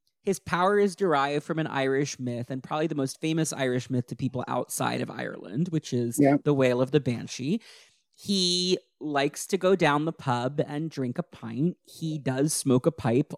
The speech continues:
Speaker 1: all the time. Not anymore,
Speaker 2: <laughs>
Speaker 1: ever since Joe Quesada banned tobacco, but
Speaker 2: He calls everyone boyo, which
Speaker 1: Yeah, or laddie. Like,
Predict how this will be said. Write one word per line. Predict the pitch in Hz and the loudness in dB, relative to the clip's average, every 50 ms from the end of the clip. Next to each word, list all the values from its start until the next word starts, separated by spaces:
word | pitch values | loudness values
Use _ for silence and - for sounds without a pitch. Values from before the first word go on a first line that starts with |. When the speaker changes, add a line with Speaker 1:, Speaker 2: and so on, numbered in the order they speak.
| - _ - | -12 _ -8
Speaker 1:
all | 120 117 110 | -8 -6 -6
the | 117 165 | -6 -8
time. | - - - 117 107 98 135 156 | -8 -8 -10 -12 -10 -8 -6 0
Not | 147 143 151 - | 2 2 4 4
anymore, | 151 143 139 170 190 165 147 - 143 156 | 2 0 2 2 4 8 8 8 8 6
Speaker 2:
<laughs> | |
Speaker 1:
ever | 135 131 135 143 | 4 0 -2 -4
since | - - 139 127 | -4 -4 -8 -6
Joe | - 143 131 | -2 -2 -2
Quesada | 123 - 139 - 139 127 127 131 | 0 -2 -4 -4 -2 -2 -2 -2
banned | 120 - 127 120 120 120 | -4 -4 -6 -6 -8 -10
tobacco, | - 131 156 165 185 190 - - 131 117 113 135 143 - | -8 -4 -2 0 0 0 -2 -4 -8 -10 -10 -10 -4 0
but | 147 139 131 - - - - - - _ _ _ _ _ | 0 0 0 -2 -6 -12 -20 -20 -20 _ _ _ _ _
Speaker 2:
He | - 180 | 4 6
calls | - - 240 226 214 | 8 10 10 10 10
everyone | 226 185 214 208 185 170 143 | 10 12 12 12 12 10 10
boyo, | 165 190 214 202 175 156 151 165 175 160 - _ _ _ - | 8 10 10 10 10 10 8 6 4 2 0 _ _ _ -4
which | 147 151 240 | -4 -4 -2
Speaker 1:
Yeah, | 269 339 440 466 440 403 320 214 170 156 143 139 135 - | 0 2 2 4 6 8 8 8 8 6 6 4 2 2
or | 180 190 | 2 2
laddie. | 165 151 147 151 156 156 160 156 170 170 175 180 190 185 - | 4 4 4 6 6 6 6 6 4 4 4 4 2 2 2
Like, | 180 185 180 175 - | 2 0 0 0 -2